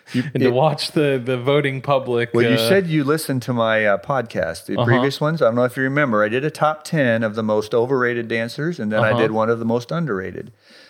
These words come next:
Speaker 1: The most overrated was almost all men.
Speaker 2: Yeah,
Speaker 1: The
Speaker 2: yeah.
Speaker 1: most underrated was all women. And that wasn't me just putting this together to back that up.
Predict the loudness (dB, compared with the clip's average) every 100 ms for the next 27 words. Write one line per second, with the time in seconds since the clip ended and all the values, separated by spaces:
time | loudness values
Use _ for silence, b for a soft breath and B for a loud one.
0 | b -2 0 2 2 2 2 0 0 -2
1 | -2 0 0 0 -2 -4 -8 0 2 2
2 | 2 0 -2 -2 2 4 2 0 -2 0
3 | 0 2 2 0 0 0 2 2 2 0
4 | 0 2 2 4 2 2 -2 0 -2 -4
5 | -6 -4 -2 0 -2 -2 2 4 4 2
6 | 2 0 0 0 2 2 0 -4